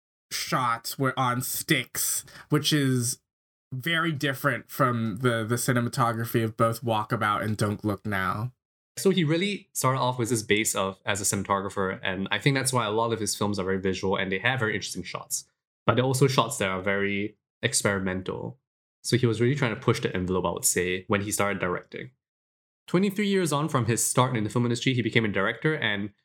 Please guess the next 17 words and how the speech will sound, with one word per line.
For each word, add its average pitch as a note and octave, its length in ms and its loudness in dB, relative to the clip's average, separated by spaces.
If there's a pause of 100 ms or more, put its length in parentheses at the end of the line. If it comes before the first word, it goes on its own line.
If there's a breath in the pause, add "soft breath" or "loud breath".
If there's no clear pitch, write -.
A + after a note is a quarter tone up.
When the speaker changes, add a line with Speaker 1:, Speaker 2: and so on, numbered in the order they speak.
Speaker 2:
as C#3+ 160 4
a C3 40 2
director, C3+ 460 0
he's C#3+ 240 0
really C3 220 4
characterized A#2+ 1000 -2
by G2+ 360 0
an G2+ 340 -4 (480)
idiosyncratic A#2 960 0
style G#2+ 580 0
visually A#2+ 500 2
and A2+ 100 0
also G#2 220 0
narratively. A#2+ 640 -2 (800)
And G#2 340 0 (220)
he C#3 120 2
uses B2+ 580 2